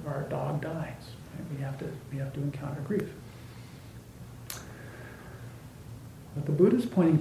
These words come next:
to is this alternative. The alternative is to understand how it is that the mind operates so intimately that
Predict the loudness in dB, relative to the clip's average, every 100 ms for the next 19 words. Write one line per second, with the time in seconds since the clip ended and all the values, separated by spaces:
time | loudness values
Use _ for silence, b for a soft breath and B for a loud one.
0 | 6 0 0 2 2 4 4 4 0 -8
1 | -8 -6 -4 -6 -6 -10 -12 -12 -12 -12
2 | -12 -12 -12 -12 B B B B -14 -14
3 | -14 -14 -14 -14 -14 -14 -14 -14 -14 -12
4 | -14 -14 -14 -14 -12 -12 -14 -12 -12 -12
5 | -12 -12 -12 -12 -12 6 10 10 12 12
6 | 12 12 10 6 6 6 2 2 4 4
7 | 2 2 2 2 2 4 6 6 4 2
8 | -2 -2 0 0 2 0 0 0 0 -2
9 | -6 -12 -14 -12 -8 -4 0 2 4 6
10 | 6 4 0 -2 -6 -10 -12 -14 -14 -14
11 | -14 -14 -14 -14 -14 -14 -16 -14 -14 -14
12 | -14 -14 -12 0 2 4 2 -2